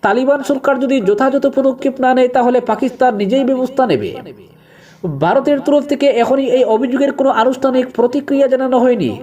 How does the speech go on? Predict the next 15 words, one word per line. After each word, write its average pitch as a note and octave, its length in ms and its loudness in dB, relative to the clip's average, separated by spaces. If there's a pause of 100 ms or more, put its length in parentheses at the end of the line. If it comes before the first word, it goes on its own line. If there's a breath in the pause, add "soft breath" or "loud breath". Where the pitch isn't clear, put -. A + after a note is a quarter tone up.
(120)
তবে G#3+ 160 2
এই A#3+ 180 0
ঘটনায় A#3+ 420 2
দুই D#3 260 -2
দেশের C4+ 260 0
মধ্যে B3+ 240 0
উত্তেজনা C4 520 0
আরও C4 200 2
বাড়তে B3+ 300 0
পারে B3 180 2
বলে B3 220 2
আশঙ্কা C4+ 480 -2
করা B3+ 240 2
হচ্ছে। - 480 -4 (560 loud breath)
আফগানিস্তানের C4 720 0